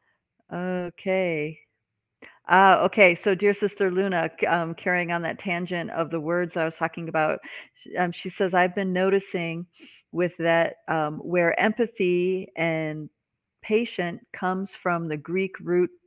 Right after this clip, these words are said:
pathos, which means suffering." So she is now moving the word, uh, moving the meaning around. She says, "I am instead calling in serenity over patience these days and feeling more into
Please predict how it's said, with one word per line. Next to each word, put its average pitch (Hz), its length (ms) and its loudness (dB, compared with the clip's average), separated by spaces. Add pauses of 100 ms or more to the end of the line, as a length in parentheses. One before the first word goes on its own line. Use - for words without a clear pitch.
(240)
pathos, 170 720 0
which - 240 -10
means 165 380 -6 (100)
suffering." 160 720 -4 (1600)
So 185 200 2
she 196 420 0
is 175 400 2
now 170 260 2
moving 165 460 -2
the 156 100 -4
word, 156 400 -2
uh, 160 200 0
moving 156 300 -4
the 151 60 -4
meaning 151 280 -4
around. 156 300 -2
She 175 120 -12
says, 151 420 0
"I - 160 -4
am 165 220 0
instead 175 580 0
calling 196 600 0
in 180 520 0
serenity 170 1000 0
over 160 320 -2
patience 196 800 -4
these 156 260 -2
days 151 460 0
and 156 280 -4
feeling 175 500 -4
more 170 320 -2
into 170 720 -4